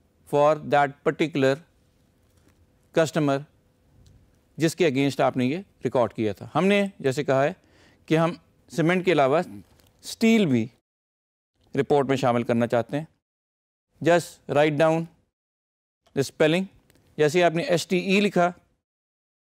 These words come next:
आपके सामने लिस्ट में स्टील नज़र आ गया। Click on it, उस पर एक टिक मार्क नज़र आएगा। Click OK।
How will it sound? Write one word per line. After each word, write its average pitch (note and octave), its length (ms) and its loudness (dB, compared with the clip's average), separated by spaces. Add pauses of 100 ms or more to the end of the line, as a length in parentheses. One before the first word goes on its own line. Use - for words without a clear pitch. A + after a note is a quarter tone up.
(200)
आपके D3 260 0
सामने D3+ 380 2
लिस्ट D3+ 260 0
में D3+ 160 0
स्टील C#3+ 360 0
नज़र B2 140 2
आ A2+ 80 2
गया। A2+ 220 -2 (440)
Click F3+ 240 2
on F#3 140 0
it, - 140 -20 (560)
उस D3 100 -6
पर D#3 100 -2
एक C#3+ 140 -2
टिक D3 140 -4
मार्क D#3 180 0
नज़र D#3+ 200 0
आएगा। D#3 360 2 (840)
Click D3+ 260 0
OK। D3 240 0